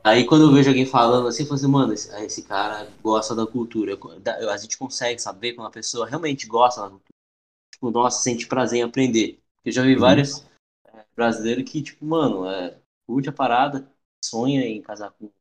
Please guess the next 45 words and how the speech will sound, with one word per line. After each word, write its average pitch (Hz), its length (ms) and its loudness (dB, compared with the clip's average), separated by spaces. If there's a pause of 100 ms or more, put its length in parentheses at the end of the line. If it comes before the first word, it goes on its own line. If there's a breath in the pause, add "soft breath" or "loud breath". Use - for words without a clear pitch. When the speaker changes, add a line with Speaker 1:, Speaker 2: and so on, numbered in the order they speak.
(160)
Speaker 1:
japonesa 107 800 -18
e 92 40 -6 (200)
ir 87 60 -14
pro - 140 -20
Japão, 107 640 -10 (680)
tá 90 100 -10
ligado? 90 440 -2 (540)
Eu 101 120 -6
acho 110 160 -8
da 117 180 -2
hora 104 180 -2
isso. - 280 -12 (180)
Acho - 100 -20
bem 95 120 -10
legal. 104 220 -8
Speaker 2:
Pô, - 80 2
Speaker 1:
Porque 104 140 0
Speaker 2:
eu, - 40 0
Speaker 1:
japonês 143 420 2
Speaker 2:
eu 123 60 6
Speaker 1:
é - 40 4
Speaker 2:
acho. 135 160 -4 (140)
Speaker 1:
difícil - 340 -2
de 95 100 -8
aprender. - 220 -18 (760)
Speaker 2:
Acho 110 320 -2
muito 156 280 -2
foda 180 320 4
também. 101 320 0
Só 127 100 2
que, 123 100 -6
por 147 140 4
exemplo, 135 280 4
eu - 40 -6
tava 120 220 6
falando 120 220 4
com 120 120 -2
você 117 240 0
que 123 80 -2
eu 120 60 0
curto 135 320 0
línguas, 127 480 0
né? 120 240 -4
Que 110 100 -8
eu, 101 260 -2